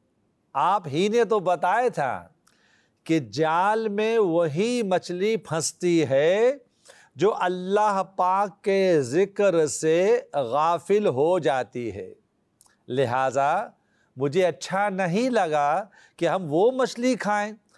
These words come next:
जो अल्लाह पाक के जिक्र से गाफिल हो गई हो।" अल्लाह अकबर। अपनी बच्ची की ज़बान से ऐसी हिकमत भरी बात सुनकर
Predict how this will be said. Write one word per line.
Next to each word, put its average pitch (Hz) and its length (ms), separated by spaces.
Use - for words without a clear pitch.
जो 156 120
अल्लाह 202 500
पाक 190 420
के 208 160
जिक्र 180 440
से 190 240
गाफिल 151 540
हो 240 220
गई 226 280
हो।" 127 360
अल्लाह 135 520
अकबर। 127 380
अपनी 247 400
बच्ची 226 460
की 240 180
ज़बान 208 540
से 165 200
ऐसी 240 640
हिकमत 220 520
भरी 202 320
बात 180 280
सुनकर 180 640